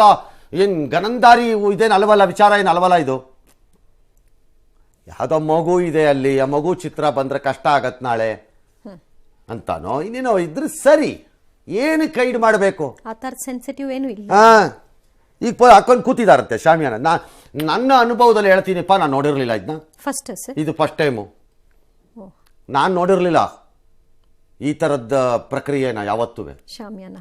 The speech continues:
Speaker 2: ಹಾಕಿ.
Speaker 1: The police shall, they say, let them see, let the world see. ಪ್ರಪಂಚವನ್ನೇ ಬೆರಗಾಗುವಂತೆ,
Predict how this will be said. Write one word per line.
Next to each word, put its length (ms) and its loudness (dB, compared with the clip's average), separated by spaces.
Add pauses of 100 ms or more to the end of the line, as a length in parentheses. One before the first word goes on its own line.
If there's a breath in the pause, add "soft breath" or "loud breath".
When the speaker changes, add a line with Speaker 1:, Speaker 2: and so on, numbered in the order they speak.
Speaker 2:
ಹಾಕಿ. 120 -20
Speaker 1:
The 120 -4
police 560 2
shall, 360 -2
they 260 -2
say, 380 0 (480)
let 300 2
them 220 2
see, 360 -4 (300)
let 200 2
the 120 6
world 500 4
see. 220 0 (1160)
ಪ್ರಪಂಚವನ್ನೇ 960 -2
ಬೆರಗಾಗುವಂತೆ, 1300 0